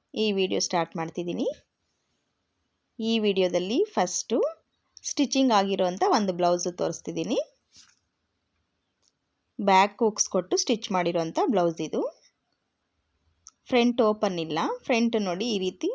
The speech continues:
ಕ್ರಾಸಾಗಿ ಎಲ್ ಶೇಪಲ್ಲಿ ನೆಕ್ ಕೊಟ್ಟಿದ್ದೀನಿ. ಇವರು ಪೋಟ್ಲಿ ಬಟನ್ಸ್ ಡಿಸೈನ್ ಕೇಳಿದ್ರು, ಹಾಗೇನೆ ವಿ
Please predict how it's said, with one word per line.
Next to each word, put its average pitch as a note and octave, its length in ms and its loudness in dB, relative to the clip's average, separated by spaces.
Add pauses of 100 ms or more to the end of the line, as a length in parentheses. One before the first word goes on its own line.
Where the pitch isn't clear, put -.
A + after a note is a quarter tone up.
(120)
ಕ್ರಾಸಾಗಿ G#3 600 2
ಎಲ್ F#3+ 240 2
ಶೇಪಲ್ಲಿ G3 560 0
ನೆಕ್ G#3 260 -2
ಕೊಟ್ಟಿದ್ದೀನಿ. E3 540 -4 (2000)
ಇವರು C4 320 2
ಪೋಟ್ಲಿ B3+ 420 2
ಬಟನ್ಸ್ G#3+ 460 2
ಡಿಸೈನ್ F#3+ 460 2
ಕೇಳಿದ್ರು, E3+ 440 -2 (120)
ಹಾಗೇನೆ G#3+ 480 0 (1900)
ವಿ C4 160 4